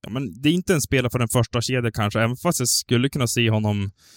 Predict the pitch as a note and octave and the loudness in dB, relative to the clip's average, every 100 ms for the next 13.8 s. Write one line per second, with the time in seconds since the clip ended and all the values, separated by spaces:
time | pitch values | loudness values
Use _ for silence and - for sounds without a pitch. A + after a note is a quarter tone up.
0 | - - - A#2+ A#2 A2+ G#2+ G#2+ A2 G#2+ | -20 -20 2 4 6 6 4 6 6 4
1 | C#3 C#3 A#2+ A2+ A2 G#2+ A2 C3+ B2+ A2 | 4 4 4 2 0 0 2 2 4 4
2 | G#2 A2 G#2 - D3 - A2+ G#2+ G#2+ F2+ | 4 4 2 2 2 4 4 6 4 4
3 | A2 A2 C3+ B2+ A2 G2+ G#2 G#2 G#2 G#2+ | 4 4 4 4 2 2 0 0 -2 0
4 | G2+ - A2 A2 G#2+ G#2+ G2 _ - _ | 0 0 2 4 4 4 0 _ -20 _
5 | - A2+ - A2 G2+ C#3+ B2 G#2 G#2 G2+ | -2 0 0 0 2 4 2 2 -2 -2
6 | D#3+ F2+ B2 B2+ A#2+ C#3+ D#3+ - C#3+ C3 | -2 2 2 2 2 2 0 2 0 2
7 | C#3 C#3 C3 C3+ C3 B2 C3+ C3 B2+ B2+ | 2 4 4 4 2 2 2 2 4 4
8 | A#2+ A2+ A#2+ A#2+ A#2+ B2 A#2+ A#2+ B2 A#2+ | 2 -2 -6 0 2 2 0 0 2 2
9 | A2+ A#2 A2+ A#2+ A#2+ - - - _ _ | 0 0 2 2 0 -2 -6 -8 _ _
10 | _ - C3 C#3 B2+ C3+ B2 B2 C3 B2 | _ 2 4 4 2 4 4 2 2 2
11 | C#3 - B2 B2+ A#2+ - B2 A#2 - B2 | 2 0 0 2 2 0 0 0 -2 0
12 | A#2+ A#2 A#2+ A#2+ A#2+ - A#2 A2 A2 - | 2 4 4 2 0 0 0 0 -4 0
13 | A#2 A2+ A2 G#2+ A#2 A2+ - - | 2 4 2 2 2 0 -2 -8